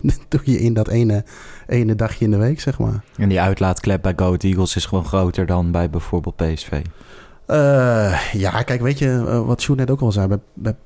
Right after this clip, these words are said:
Speaker 1: P S V ga je er eigenlijk al vanuit. Kijk, j-, jij noemde net bijvoorbeeld, eh, Ajax Excelsior. Nou, dat is voor mij, P S V Excelsior is ook alweer gewoon een biertje drinken geworden. En je gaat ervan uit dat je gaat winnen.
Speaker 2: Ja.
Speaker 1: En dat het pas ergens in april, mei beslist gaat worden, omdat je dan om de prijzen speelt.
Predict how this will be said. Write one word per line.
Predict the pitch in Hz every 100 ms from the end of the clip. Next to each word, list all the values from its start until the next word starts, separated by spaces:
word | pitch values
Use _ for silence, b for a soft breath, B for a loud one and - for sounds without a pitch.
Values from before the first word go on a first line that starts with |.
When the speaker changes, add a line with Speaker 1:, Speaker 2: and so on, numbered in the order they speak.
| - _
Speaker 1:
P | 139 127
S | -
V | 139 110
ga | 127
je | 131 120
er |
eigenlijk | - 123 127 -
al | 113
vanuit. | 117 110 110 139 - B B -
Kijk, | 110
j-, | 110
jij | 101 110
noemde | 117 120
net | 107
bijvoorbeeld, | - 127 113 -
eh, | 110 127
Ajax | 110 110 113
Excelsior. | 104 - 120 127 120 123 147 -
Nou, | - 120 87
dat | - 110
is | -
voor | 110
mij, | 104 104
P | 107
S | 110
V | 113
Excelsior | 107 - 113 107 104
is |
ook | 120 110
alweer | 98 107 104
gewoon | 104 107
een | 101
biertje | 113 117 107
drinken | 110 110
geworden. | - 113 107
En |
je | 101
gaat | 107 127
ervan | - 104
uit | 107
dat | 104
je | -
gaat | 110 98
winnen. | 117 147 -
Speaker 2:
Ja. | 98 92 B B B -
Speaker 1:
En | 107
dat | 104
het | 104
pas | 107 101
ergens | 113 113 117
in |
april, | 101 - 127
mei | 110 110 110
beslist | - 135 -
gaat | 123 123
worden, | 123 135
omdat | 117 107 104 101
je |
dan | 104
om | 101
de | 101
prijzen | 113 123 127
speelt. | - 117 131 156